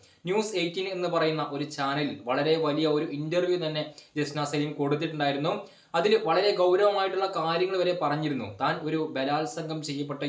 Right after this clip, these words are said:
യുവതിയാണെന്ന് ജസ്ന സലീം തുറന്നടിച്ച് പറഞ്ഞിട്ടുണ്ടായിരുന്നു. ഇപ്പോ ഈ ജസ്ന സലീമിനെ കുറിച്ച് വന്ന വിവാദങ്ങളിൽ ഒന്നായിരുന്നു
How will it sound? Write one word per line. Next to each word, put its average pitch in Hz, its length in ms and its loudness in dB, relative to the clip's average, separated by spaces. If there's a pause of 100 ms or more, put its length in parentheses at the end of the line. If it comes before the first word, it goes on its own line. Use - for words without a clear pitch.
യുവതിയാണെന്ന് 139 580 0 (380)
ജസ്ന 170 340 0
സലീം 180 260 0
തുറന്നടിച്ച് 180 520 0
പറഞ്ഞിട്ടുണ്ടായിരുന്നു. 180 680 2 (260)
ഇപ്പോ 240 140 6 (100)
ഈ 247 140 2
ജസ്ന 233 340 6
സലീമിനെ 233 380 4
കുറിച്ച് 226 280 2
വന്ന 202 140 4 (140)
വിവാദങ്ങളിൽ 190 600 4
ഒന്നായിരുന്നു 170 480 2